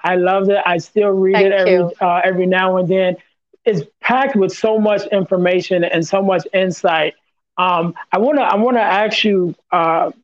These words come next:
Speaker 1: two, two questions, things, or two things that I saw in it that I want to ask you about. And one of the first ones was, "Where is your little girl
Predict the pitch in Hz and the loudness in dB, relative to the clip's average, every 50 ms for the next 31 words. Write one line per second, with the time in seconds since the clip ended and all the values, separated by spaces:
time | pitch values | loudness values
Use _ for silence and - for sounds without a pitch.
0 | _ _ _ _ _ _ - - 277 311 302 320 - 480 - _ - 269 302 285 | _ _ _ _ _ _ -4 -2 0 0 0 0 -2 -4 -6 _ -2 -2 0 0
1 | 302 - 226 202 190 - 185 180 160 _ - 202 196 196 185 180 _ - 196 185 | 0 0 0 0 0 0 -2 -4 -4 _ -2 0 0 0 -2 -4 _ -4 -2 -2
2 | 175 170 - - 233 - 233 214 202 180 185 175 165 170 151 - - 202 196 185 | -2 -2 -2 -2 -2 0 0 0 0 0 0 0 0 -2 -2 0 0 0 2 2
3 | 165 160 - 185 196 208 202 185 175 170 - 160 165 160 170 175 180 180 180 175 | 0 0 0 0 0 2 2 0 0 -2 -2 -2 0 0 0 0 0 -2 -2 -4
4 | - - - 190 175 170 - - - 175 180 208 202 202 - 208 180 165 156 151 | -6 -2 -2 0 0 -2 -4 -4 -4 -2 -2 -2 -2 -2 -2 0 0 0 0 0
5 | 151 156 151 151 156 - - - - - _ _ - - 175 185 196 214 254 277 | 0 0 0 0 0 -2 -6 -12 -20 -20 _ _ -4 -2 0 0 2 2 2 0
6 | 277 247 208 214 185 185 - 196 196 196 196 202 190 180 175 165 160 165 175 170 | 0 2 0 0 -2 -2 -2 -2 -2 -2 0 0 0 0 0 0 0 0 2 2
7 | 170 165 165 160 160 156 - _ _ _ _ _ _ - 185 202 214 233 247 240 | 2 2 0 0 -2 -6 -8 _ _ _ _ _ _ -4 -2 0 2 2 2 2
8 | 247 233 202 175 208 208 202 190 190 202 196 190 185 165 170 190 196 196 185 170 | 2 0 0 2 2 2 2 2 2 2 2 0 0 0 0 0 0 2 2 2
9 | 156 156 156 147 151 | 2 0 0 -2 -4